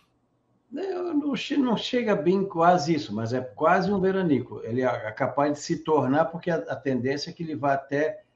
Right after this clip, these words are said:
até o dia, até o dia vinte e sete, vinte e oito, mais ou menos. Aí depende do valor da temperatura, que pra ti ser veranico, tu tens que ter alguns elementos, né? Não é simplesmente fazer calor.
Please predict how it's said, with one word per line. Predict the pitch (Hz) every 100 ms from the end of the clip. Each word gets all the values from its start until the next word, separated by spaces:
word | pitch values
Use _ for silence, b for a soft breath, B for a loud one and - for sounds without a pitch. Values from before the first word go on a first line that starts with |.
| _ _ _
até | - 117 117 139 147
o | 147
dia, | 123 139 147 143 143 139 135 135 131 123 117 - _ _ _ _ _
até | 117 -
o | 147
dia | 165 156
vinte | 170 151
e |
sete, | - 151 160 170 170 -
vinte | 117 147 147
e | 131
oito, | 151 147 147
mais | 117 127 123
ou |
menos. | 127 135 117
Aí | 131
depende | 143 165 - 175 185
do | 180 175
valor | 175 160 170 170
da | 175
temperatura, | 175 175 180 180 139 117 - _ _ _ _ _
que | -
pra | 101 117
ti | - 147
ser | 147 147
veranico, | 131 131 120 131 165
tu | -
tens | 170 151 151
que | 147
ter | - 139
alguns | 147 139 151 147 _ _ _ _ _ _ _
elementos, | 127 143 156 156 143 -
né? | 92 101
Não | 110
é | 123
simplesmente | - 135 127 113 123 123
fazer | 127 135
calor. | - 135 117 -